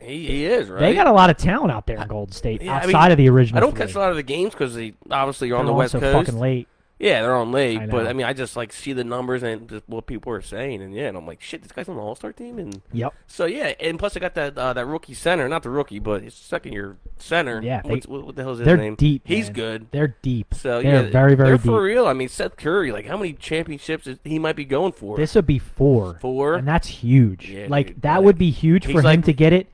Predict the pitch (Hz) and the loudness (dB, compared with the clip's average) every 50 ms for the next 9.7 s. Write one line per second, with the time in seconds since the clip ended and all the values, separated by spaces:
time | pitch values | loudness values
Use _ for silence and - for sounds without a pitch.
0 | _ _ 131 151 160 - - 202 196 214 202 - - - - 190 147 175 151 170 | _ _ -6 -6 -6 -4 -4 -2 -2 -2 -4 -6 -4 2 2 4 4 4 6 6
1 | 185 - - 208 208 - 202 170 156 143 - - _ - - - - 170 170 - | 6 6 6 2 4 4 4 4 4 4 2 -2 _ -16 -8 2 4 4 4 4
2 | - - 139 151 175 170 147 131 117 - _ _ _ _ _ - _ - 135 151 | 0 2 4 6 6 6 6 4 0 -4 _ _ _ _ _ -20 _ -2 -2 -2
3 | 175 - - _ _ - 151 139 - - 175 165 - - - 160 170 160 135 117 | -2 -2 -8 _ _ 2 2 2 4 4 4 4 4 4 4 4 4 4 4 2
4 | - 135 151 185 156 - 160 - - - 175 185 214 233 277 269 - - - _ | 2 2 4 4 4 2 0 -2 2 2 6 8 10 10 8 6 0 -10 -20 _
5 | _ _ - _ 156 143 139 131 127 120 - - 135 123 113 107 101 - - - | _ _ -2 _ 4 4 4 4 2 -2 -2 -2 0 0 0 -2 -6 -8 -8 -4
6 | 120 123 135 147 - 156 147 143 - 143 143 151 170 185 - - 170 160 127 156 | -2 -2 -2 -2 0 -2 -2 0 0 0 0 0 0 0 0 -2 -2 0 0 0
7 | 147 139 113 110 147 147 - - - - 151 143 151 - 160 160 165 170 190 196 | 0 2 2 2 0 0 0 -4 0 2 2 2 2 0 -6 -8 -6 -6 -8 -8
8 | - 190 160 175 214 - - 196 185 175 160 135 139 165 196 196 165 147 143 160 | -8 -6 -2 -2 -2 -2 -2 -4 -4 -4 -4 -4 -4 -2 0 0 0 2 2 2
9 | 190 - 208 202 208 220 240 240 202 185 156 151 147 | 2 2 2 2 2 0 -2 -2 -2 2 2 2 2